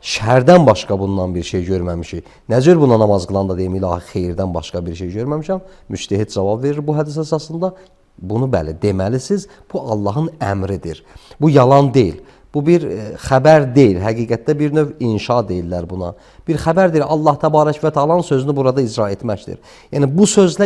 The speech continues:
istəyirik Allah təbarək və təalanın rəhmətini ona cəlb edək. Allah təbarək və təala bunu bizdən istəyir və heç bir işqalı yoxdur, əməl etmək də savabdır. Qaşlara qaynaq qoymaq olarmı? Yəni, bu iş dəstəmazda maneə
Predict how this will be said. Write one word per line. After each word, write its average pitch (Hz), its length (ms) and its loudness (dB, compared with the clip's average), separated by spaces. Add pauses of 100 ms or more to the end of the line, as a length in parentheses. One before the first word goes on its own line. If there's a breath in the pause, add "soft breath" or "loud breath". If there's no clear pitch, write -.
istəyirik 175 560 2
Allah 120 320 -2
təbarək 113 400 -2
və 113 140 -6
təalanın 131 400 -2
rəhmətini 98 420 -4
ona 90 160 -6
cəlb 87 300 -8
edək. 95 180 -14 (240 soft breath)
Allah 113 320 0
təbarək 101 400 -2
və 101 80 -8
təala 123 240 -4
bunu 110 160 -4
bizdən 98 320 -6
istəyir 123 380 -6
və 160 100 0 (400 loud breath)
heç - 240 -6
bir 127 160 -2
işqalı 104 480 -6
yoxdur, 135 320 0
əməl 104 240 -4
etmək 131 400 -4
də 143 80 -2
savabdır. - 560 -6 (160)
Qaşlara 185 640 6
qaynaq 139 560 6
qoymaq 107 400 2
olarmı? 107 480 4
Yəni, 120 240 4
bu 160 240 0
iş - 160 -6
dəstəmazda 107 800 2 (1200 soft breath)
maneə 113 560 6